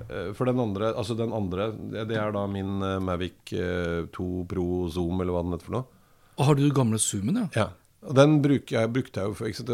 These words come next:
Speaker 1: Da var jo tanken at det er gøy, kan jeg ta fine bilder, og, ikke sant? Jeg gjør jo ikke det. <laughs> Ta stygge bilder.
Speaker 2: Men det
Speaker 1: Jeg
Speaker 2: er
Speaker 1: fornøyd
Speaker 2: bare
Speaker 1: med det.
Speaker 2: selvinnsikt. Det er, du kommer
Speaker 1: Ja, ja,
Speaker 2: langt med
Speaker 1: ja, ja.
Speaker 2: selvinnsikt. <laughs>
Speaker 1: Eh, men, men denne,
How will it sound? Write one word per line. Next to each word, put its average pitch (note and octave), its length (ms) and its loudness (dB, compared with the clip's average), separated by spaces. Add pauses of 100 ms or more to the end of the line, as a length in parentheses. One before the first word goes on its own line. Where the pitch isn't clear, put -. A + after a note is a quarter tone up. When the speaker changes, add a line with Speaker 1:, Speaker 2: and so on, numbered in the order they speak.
(100)
Speaker 1:
Da A#2 140 4
var G#2 180 2
jo F#2+ 80 -4
tanken F2 340 -6
at E2+ 140 -8
det E2+ 160 -6
er E2+ 80 -4
gøy, E2 300 -8
kan E2+ 140 -10
jeg E2 100 -12
ta F#2 100 -6
fine E2+ 240 -8
bilder, D#2+ 300 -10
og, - 100 -12
ikke F2 80 -12
sant? F#2 160 -6
Jeg E2+ 220 -6
gjør C#2 180 -10
jo B1+ 80 -12
ikke - 160 -16
det. - 80 -20
<laughs> - 60 -20 (1500)
Ta - 240 2
stygge F#2+ 320 0
bilder. G2+ 300 4 (180)
Speaker 2:
Men D#3+ 140 6
det A#3 80 12
Speaker 1:
Jeg - 20 10
Speaker 2:
er C4 60 10
Speaker 1:
fornøyd A#3 100 8
Speaker 2:
bare B3 80 12
Speaker 1:
med A#3+ 80 12
det. G#3 80 6
Speaker 2:
selvinnsikt. A3+ 460 6
Det A3+ 100 6
er, E3+ 220 10
du F#3 100 8
kommer F3 160 12
Speaker 1:
Ja, - 60 12
ja, C#3+ 80 12
Speaker 2:
langt E3 180 8
med D#4 80 10
Speaker 1:
ja, - 60 10
ja. - 20 12
Speaker 2:
selvinnsikt. F#3 500 10
<laughs> - 100 4
Speaker 1:
Eh, F#3+ 200 10
men, G#3 240 10
men G3+ 240 8
denne, F3 320 6